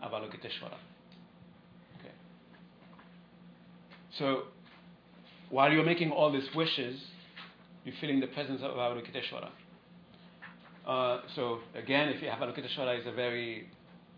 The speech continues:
just the first time you're hearing it, it's a very strange term, or maybe you've heard it before, but you don't feel any connection with it.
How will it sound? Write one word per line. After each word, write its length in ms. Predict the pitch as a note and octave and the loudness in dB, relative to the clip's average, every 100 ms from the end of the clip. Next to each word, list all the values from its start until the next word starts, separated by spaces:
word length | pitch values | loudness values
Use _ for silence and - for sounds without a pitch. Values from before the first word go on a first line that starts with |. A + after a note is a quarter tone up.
| - | -16
just 180 | - A#2+ - | -8 -8 -10
the 60 | B2+ | -8
first 160 | C3 | -8
time 140 | C#3 A#2 | -6 -8
you're 120 | G#2+ | -4
hearing 240 | B2+ C#3 | -2 0
it, 120 | C3+ C3+ | 0 -2
it's 100 | A#2+ | -6
a 60 | |
very 260 | G#2+ A#2 A#2 - | -6 -6 -6 -8
strange 340 | A#2+ A2+ - | -10 -10 -10
term, 480 | - D3+ D3 D3 C#3 - - - | -2 0 2 0 -4 -8 -18 -4
or 140 | B2+ | 0
maybe 200 | B2+ C#3 | 2 4
you've 140 | C3+ B2 | 2 2
heard 120 | C#3 | 0
it 80 | C#3 | 0
before, 260 | C3+ C3+ | -2 -2
but 140 | A#2+ A2+ | -4 -4
you 60 | |
don't 120 | B2 B2+ | -6 -6
feel 120 | A#2 | -8
any 100 | A2+ | -8
connection 380 | A2+ A#2+ B2+ C3+ | -8 -8 -6 -6
with 140 | C3 | -2
it. 160 | C3+ | -4